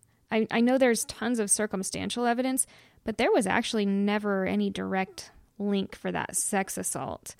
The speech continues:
because there was such a small amount of sperm found. They, they couldn't test it and guarantee that it was his. They actually couldn't guarantee that that didn't happen when her shorts were laundered with another male in her household,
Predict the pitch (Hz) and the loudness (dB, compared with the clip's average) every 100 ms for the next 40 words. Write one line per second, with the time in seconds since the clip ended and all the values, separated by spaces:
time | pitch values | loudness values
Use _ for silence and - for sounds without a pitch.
0 | _ _ _ _ - 214 220 220 220 214 | _ _ _ _ -6 0 0 2 2 2
1 | - - 226 220 208 202 196 196 185 165 | 4 4 2 0 -2 -2 -2 0 -2 -2
2 | 180 208 202 185 - 190 190 190 170 160 | -2 -2 -4 -6 -6 -2 -2 -2 -4 -2
3 | 190 220 202 190 - 214 202 220 208 202 | -2 -2 -2 -6 -2 -4 -2 -4 -2 -4
4 | 196 - 202 - _ _ _ _ - 202 | -4 -2 -4 -4 _ _ _ _ -4 -2
5 | 196 202 202 - 214 208 - 208 - 208 | 0 0 0 -2 -4 -4 -4 -4 -2 2
6 | 220 - - - _ - 226 233 269 - | 0 0 -16 -20 _ -2 2 4 4 2
7 | 262 208 208 190 _ _ 262 247 214 220 | 2 4 2 -4 _ _ 0 0 2 2
8 | 208 - 226 202 208 214 - 226 214 208 | 2 0 0 -2 -2 -4 -2 0 0 0
9 | - _ _ _ _ _ - 226 220 214 | -2 _ _ _ _ _ -2 0 0 0
10 | 202 190 202 190 208 - 214 214 - 202 | 0 0 0 0 -2 0 0 0 0 -2
11 | 190 190 220 202 175 175 - _ _ _ | -2 0 0 0 -4 -8 -16 _ _ _
12 | 202 202 - _ - _ _ _ _ - | -4 -4 -4 _ -20 _ _ _ _ -4
13 | 208 202 196 190 190 196 196 185 185 - | 0 0 0 0 0 0 -2 -4 -4 -4
14 | 233 - - 196 | -4 -6 -6 -8